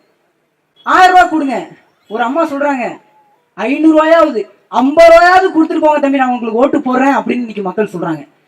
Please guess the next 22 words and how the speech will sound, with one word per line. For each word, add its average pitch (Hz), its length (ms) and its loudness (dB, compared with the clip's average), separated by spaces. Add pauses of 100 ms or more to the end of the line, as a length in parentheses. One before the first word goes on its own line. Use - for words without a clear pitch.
(160)
அந்த 294 260 2
அளவுக்கு 392 340 4
இன்னைக்கு 339 300 0
இந்த 285 160 2
திராவிட 330 400 4
கட்சிகள் 320 480 0
என் 247 140 -6
மக்களை 269 320 0
வறுமையில 262 560 0 (220)
வச்சுட்டாங்க. 190 420 -8 (540)
மக்களை 320 360 4
கொஞ்சம் 359 300 2
சிந்திச்சு 370 380 2
பாருங்க, 330 560 2
யாருக்கு 339 380 4
நம்ம 349 180 2
காலங்காலமா 359 640 6
ஓட்டு 359 320 6
போட்டுருக்கோன்றத 370 540 4
கொஞ்சம் 339 220 2
சிந்திச்சு 339 280 -4
பாருங்க. 302 460 2